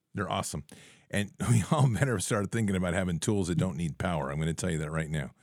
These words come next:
I don't know if you heard, but the gas prices are supposed to hit ten, maybe even twenty dollars a gallon. So the more that we can do,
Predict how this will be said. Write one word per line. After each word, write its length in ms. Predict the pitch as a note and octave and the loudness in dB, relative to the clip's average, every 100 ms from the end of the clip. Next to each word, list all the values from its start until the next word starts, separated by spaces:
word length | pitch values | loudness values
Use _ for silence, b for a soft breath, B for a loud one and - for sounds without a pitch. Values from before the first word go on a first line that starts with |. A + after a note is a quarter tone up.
| B B B B B B B | B B B B B B B
I 60 | |
don't 100 | G2+ | 2
know 60 | G2 | 2
if 60 | E2+ | 2
you 120 | F2 | 2
heard, 160 | G#2 | 2
but 100 | E2 | 0
the 80 | D#2+ | -4
gas 300 | D#2+ G2+ G2 | -4 -2 -2
prices 420 | - E2 D2+ D#2 | -2 -2 -2 -4
are 40 | E2 | -4
supposed 340 | - F2+ F2 | -4 -2 -2
to 60 | E2+ | -2
hit 240 | D#2 D2 | -4 -4
ten, 320 | - G2 F#2 F2+ | -2 2 2 2
maybe 240 | F2 E2+ | 2 0
even 160 | D#2+ D#2 | -2 -2
twenty 280 | - F#2 | 0 0
dollars 360 | E2 E2 D#2+ D2+ | 0 0 -2 -4
a 40 | |
gallon. 440 | D2+ D#2 E2+ D2 C#2 | -4 -2 -2 -2 -6
So 260 | - D#2 | -6 -4
the 100 | C#2+ | -2
more 200 | D#2 F2 | -2 0
that 140 | F2 E2 | 0 -2
we 100 | F2 | -4
can 220 | E2+ D#2+ | -2 -2
do, 500 | C#2+ E2+ F2 D#2 D#2 | 0 0 0 0 -4